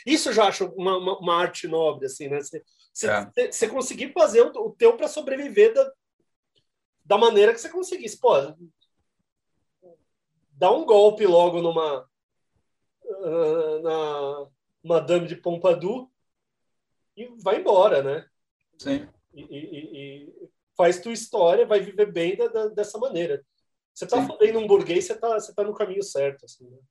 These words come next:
Speaker 2: Ah, isso é muito legal. Tem, tem, nos estudos de Cagliostro, tem, tem um cara chamado Andreas Bessler, ou Bassler, esqueci.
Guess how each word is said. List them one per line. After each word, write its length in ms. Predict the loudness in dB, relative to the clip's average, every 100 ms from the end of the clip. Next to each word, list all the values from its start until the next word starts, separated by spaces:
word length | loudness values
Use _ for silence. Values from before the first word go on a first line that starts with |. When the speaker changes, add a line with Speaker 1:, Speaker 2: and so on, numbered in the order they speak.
| _ _ _ _ _ _ _ _ -20 -20 _ _ _ _ _ _ _ _ _ _ _ -6
Speaker 2:
Ah, 120 | -4
isso 120 | 2
é 40 | 2
muito 240 | 2 -2
legal. 400 | 0 4 2 2 -4 -12 2
Tem, 240 | 4 4
tem, 500 | 6 4 4 2 2
nos 280 | 0 -6 -4
estudos 480 | -6 -6 -6 -8 -8
de 80 | 0
Cagliostro, 880 | 4 4 4 0 0 -4 -8 -8 -12 _ _ -20 _
tem, 800 | -2 -2 -2 -4 -6 -4 -4 -6 -14 _ _ _ _ _ 0
tem 140 | 2
um 100 | 2
cara 240 | 2 2 2
chamado 400 | 0 2 2 2
Andreas 540 | 0 2 6 4 4
Bessler, 680 | 0 2 2 -2 -6 -8 -10 -14 _
ou 160 | -8 -4
Bassler, 540 | -2 -4 -6 -10 -10
esqueci. 540 | -14 -12 -10 -8 -12